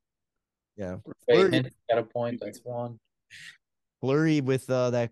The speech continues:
Speaker 1: appearance, though, is seventeen straight playoffs, playoff appearances for him.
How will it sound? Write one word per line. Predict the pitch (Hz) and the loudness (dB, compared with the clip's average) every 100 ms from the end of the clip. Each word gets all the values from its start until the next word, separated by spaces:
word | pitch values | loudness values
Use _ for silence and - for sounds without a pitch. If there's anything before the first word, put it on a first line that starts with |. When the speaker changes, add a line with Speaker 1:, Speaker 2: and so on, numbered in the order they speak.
| - | -8
Speaker 1:
appearance, | 101 - 131 131 - | -12 -6 -4 -4 -2
though, | 110 110 107 | -2 -2 -4
is | - 110 104 | -6 -8 -8
seventeen | - - 123 127 127 | -6 -4 -4 -4 -8
straight | 113 123 117 | -6 -4 -4
playoffs, | - 113 113 110 110 - - - _ _ _ | -4 -4 -2 -4 -4 -8 -14 -18 _ _ _
playoff | 123 117 | -8 -6
appearances | 98 104 107 104 101 | -6 -6 -4 -6 -8
for | 107 104 | -8 -6
him. | 101 | -8